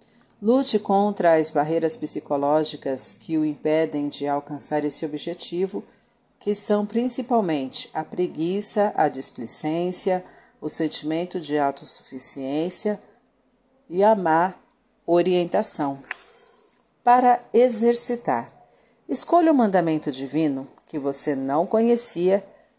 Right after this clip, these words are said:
e se proponha a cumpri-lo a partir de agora. Compartilhe conosco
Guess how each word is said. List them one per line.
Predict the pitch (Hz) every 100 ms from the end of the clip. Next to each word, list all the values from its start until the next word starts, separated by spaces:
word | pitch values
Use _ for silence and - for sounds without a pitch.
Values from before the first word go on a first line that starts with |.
| -
e | 269
se | - 285
proponha | 302 277 285 208 220 208 156 143
a |
cumpri-lo | 143 - 175 - 170 185 170 - _ _ _ -
a | 151
partir | 156 143 - - 151
de | 147 180
agora. | 202 135 - - _ _ _ _ _ _ _ _ _
Compartilhe | - 262 277 - 269
conosco | 269 240 233 233 233 - 160